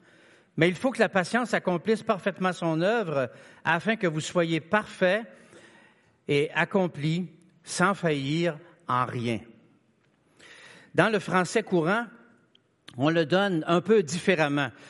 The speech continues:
Dans le français courant, on dit, « Mes frères, considérez comme, considérez-vous comme très heureux. »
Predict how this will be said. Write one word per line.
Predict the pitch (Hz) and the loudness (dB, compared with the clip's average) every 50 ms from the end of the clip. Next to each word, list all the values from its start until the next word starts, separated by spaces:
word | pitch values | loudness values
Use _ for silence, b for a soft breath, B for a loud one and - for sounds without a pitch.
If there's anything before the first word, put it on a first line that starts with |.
| B B B | B B B
Dans | - 175 | 0 0
le | 190 | 2
français | - 190 196 180 - 208 - | 2 0 0 0 2 -2 0
courant, | - 190 180 220 247 | 2 2 2 2 0
on | 220 | 0
dit, « | 170 160 202 | -2 -2 0
Mes | 202 196 185 | 2 2 2
frères, | 143 - - 240 254 214 | 0 2 0 0 0 0
considérez | - - 233 214 - - - 196 214 254 277 | -2 -2 -2 -2 -4 -6 2 2 2 2 2
comme, | - - 226 220 220 208 | 0 0 0 0 0 -4
considérez-vous | - - 233 240 185 190 247 233 240 226 285 | -4 -4 -4 -4 -2 -4 -4 -4 -2 -4 -4
comme | - - 233 208 170 - | 0 0 0 0 0 -2
très | - 240 254 254 285 294 294 302 285 233 208 | -2 0 0 2 2 2 2 2 0 0 0
heureux. » | 233 220 202 208 190 143 104 | 0 0 0 0 -2 -4 -6